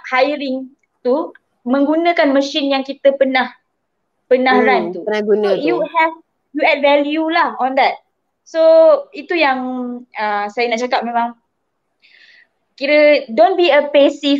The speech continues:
Speaker 1: graduan lah. Don't be a passive graduan. So,
Speaker 2: Mhm.
Speaker 1: it's not like you
Speaker 2: Setuju,
Speaker 1: just under,
Speaker 2: setuju.
Speaker 1: undergrad,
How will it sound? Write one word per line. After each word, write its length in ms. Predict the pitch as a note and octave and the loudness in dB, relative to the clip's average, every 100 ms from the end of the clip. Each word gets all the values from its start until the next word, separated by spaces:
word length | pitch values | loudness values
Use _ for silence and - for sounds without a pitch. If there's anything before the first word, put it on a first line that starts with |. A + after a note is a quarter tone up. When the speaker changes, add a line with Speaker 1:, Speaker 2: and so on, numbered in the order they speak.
| B3+ | 0
Speaker 1:
graduan 540 | A#3+ A#3+ B3 B3 G#3 | 0 0 2 0 0
lah. 180 | F3 D#3+ _ _ _ _ _ | -6 -10 _ _ _ _ _
Don't 160 | C4 | 0
be 160 | C#4 A3+ | 0 -4
a 80 | A3 | -2
passive 320 | G#3+ G#3+ A3 G3 | -2 -2 -4 -2
graduan. 320 | F#3 F3+ F3+ | -2 -2 -4
So, 400 | G3+ D#4 D#4 D4 | 0 4 6 6
Speaker 2:
Mhm. 80 | G4 | 2
Speaker 1:
it's 80 | G4+ | 0
not 80 | |
like 160 | - C4 | 0 -2
you 160 | B3+ C#4 | -2 0
Speaker 2:
Setuju, 160 | D4+ | 2
Speaker 1:
just 80 | E4+ | 2
under, 400 | B3 B3+ B3 B3 | 0 2 2 2
Speaker 2:
setuju. 240 | A#3+ - | -2 -6
Speaker 1:
undergrad, 600 | A3+ A#3 A#3+ A#3 A#3 A#3+ | -6 -2 -4 0 2 2